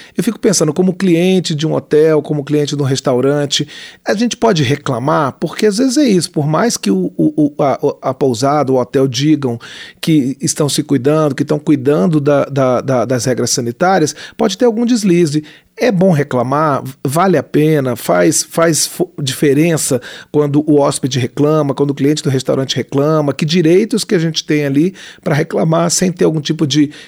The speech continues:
de retaliação? Porque você vai ficar, né, às vezes, vários dias no mesmo lugar. Se você começa a reclamar desde o primeiro dia, você pode ficar mal visto, né?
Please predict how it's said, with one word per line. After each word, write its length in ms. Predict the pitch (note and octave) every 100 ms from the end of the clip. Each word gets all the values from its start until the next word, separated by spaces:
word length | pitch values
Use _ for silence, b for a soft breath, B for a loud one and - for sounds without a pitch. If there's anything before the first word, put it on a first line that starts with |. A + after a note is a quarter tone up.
| -
de 120 | C3+
retaliação? 920 | C#3 D3+ C3+ A2+ - - D3 E3+ E3
Porque 180 | C#3 D3+
você 200 | D3 E3
vai 100 | D3
ficar, 420 | - C#3+ D3 A3+ - _
né, 200 | - C#3+
às 180 | F3 C3
vezes, 220 | C3+ D3
vários 340 | C3 C#3+ E3+ A#2+
dias 300 | A#2+ E3 C#3
no 80 | C3
mesmo 260 | B2 C#3+
lugar. 320 | C3 A2 C#3+ B B -
Se 80 |
você 200 | B2+ -
começa 320 | - D#3 C#3 D3
a 40 |
reclamar 340 | C#3+ D3 C#3
desde 160 | C#3+ D3
o 40 |
primeiro 300 | D#3 D3 C#3
dia, 160 | B2+ C#3+
você 120 | C#3+
pode 240 | D#3 D3 -
ficar 200 | D3+ D3
mal 160 | D#3
visto, 480 | D#3+ B2+ A#2+ - A2+
né? 160 | A2+